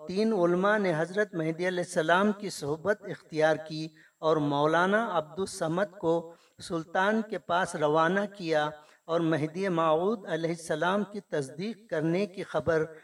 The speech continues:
سلطان کو پہنچائی۔ اس کیفیت کو سننے کے بعد سلطان حسین نے بھی تصدیق کر کے حضرت علیہ السلام کی خدمت میں جانے کے لیے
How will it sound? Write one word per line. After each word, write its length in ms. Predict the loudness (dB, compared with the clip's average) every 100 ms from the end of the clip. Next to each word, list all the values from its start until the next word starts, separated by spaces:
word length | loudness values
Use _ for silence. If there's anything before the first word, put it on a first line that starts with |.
| -20
سلطان 640 | -10 -8 -6 2 4 4 2
کو 160 | -2
پہنچائی۔ 680 | -2 0 0 4 4 2 -4 -10 _ _ -8
اس 160 | -8 -4
کیفیت 640 | -2 -2 -2 -4 -4 -4
کو 100 | -6
سننے 460 | -2 0 2 2 0
کے 160 | -4 -4
بعد 220 | 0 2 0 -4 -20 _ _
سلطان 540 | -8 -6 0 2 2
حسین 500 | 2 -2 -2 0 2 2
نے 100 | 2
بھی 180 | -2
تصدیق 640 | -4 -2 -2 -4 -10 -8 -2
کر 120 | -2 0
کے 200 | -2 -2 -4 -18 _ -6
حضرت 380 | 0 2 2
علیہ 220 | 0 0 0
السلام 400 | 0 0 0 -2
کی 160 | -6 -12
خدمت 560 | -12 -6 0 0 2
میں 100 | -2 0
جانے 360 | 0 2 2 0
کے 160 | -4
لیے 360 | -6 -4 -2